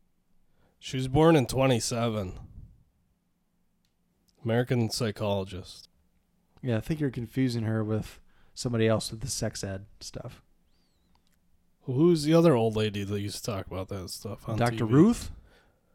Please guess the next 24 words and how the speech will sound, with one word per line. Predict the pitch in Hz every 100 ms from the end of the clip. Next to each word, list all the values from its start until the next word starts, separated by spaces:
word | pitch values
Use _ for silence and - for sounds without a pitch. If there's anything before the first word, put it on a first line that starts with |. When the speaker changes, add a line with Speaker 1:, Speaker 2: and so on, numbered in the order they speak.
| _ -
Speaker 1:
That | 147
might | 160 123 95
be | 90
it. | 92 101 - -
Speaker 2:
Yeah. | 117 101 101 -
Speaker 1:
What | -
was | 127 131 110
her | 127 143
name? | 110 95 95 -
Speaker 2:
I |
forget, | - 120
Doctor | 113 113 113
Ruth | 104 110
something. | - 110 98 107 - - _ _ _ _ _ - - - - _ _ -
Speaker 1:
Maybe | 113 117
it's | 110
her | 117 101 98 - _ _ - _ _ _ -
sister, | - 135 - 113
Doctor | 107 110 - 123
Ruth | 113 104 -
Brothers. | 117 117 104 101 - -
<laughs> | - - - - - - - - 381 - - 466 - - - - - - - - 196 - - - - - - -
They're | 147
the | 196